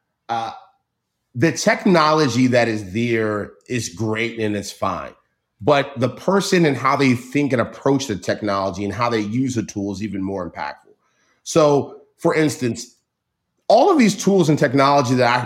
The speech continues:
probably could rattle off can keep that individual data impact, in-, in-, intact. The individual data can be there. Now, the question is gonna be, number one, will the company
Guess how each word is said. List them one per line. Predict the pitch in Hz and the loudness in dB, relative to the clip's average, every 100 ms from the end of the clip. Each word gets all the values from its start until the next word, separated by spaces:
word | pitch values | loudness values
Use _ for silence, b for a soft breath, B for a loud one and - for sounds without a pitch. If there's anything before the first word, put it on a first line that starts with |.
| - | 0
probably | 135 131 131 | 0 2 -2
could | 127 104 | -2 0
rattle | 117 113 110 107 | 2 2 0 0
off | 113 147 202 - _ _ _ _ _ _ _ _ _ _ | 2 2 0 -8 _ _ _ _ _ _ _ _ _ _
can | - 202 - | 0 0 0
keep | - 247 269 175 | 0 2 2 2
that | 156 147 | 2 2
individual | 156 139 143 127 123 | 2 4 2 2 0
data | 113 131 120 107 | 0 -2 -2 -4
impact, | 113 101 117 101 90 - - | -6 -8 -4 -4 -4 -14 -10
in-, | 135 135 131 | -8 -8 -6
in-, | 135 127 | -2 0
intact. | 127 117 117 80 - - | 0 0 -2 -4 -8 -18
The | 135 139 - 139 131 165 | -16 -18 -18 -18 -2 2
individual | 214 190 160 135 | 4 4 2 4
data | 139 127 | 4 2
can | 113 | -2
be | 101 123 | -4 -2
there. | 107 - - _ _ _ _ - | -2 -8 -16 _ _ _ _ 0
Now, | 156 | 2
the | 151 | 2
question | - 254 311 208 | 0 0 0 2
is | 160 | 2
gonna | 151 135 | 2 4
be, | 131 | 4
number | 160 156 | 4 4
one, | 120 143 131 117 107 - _ _ _ _ | 2 2 2 0 -4 -10 _ _ _ _
will | 110 196 | 2 4
the | 196 | 4
company | 175 - 175 - 156 143 139 123 | 0 0 -2 0 2 4 4 2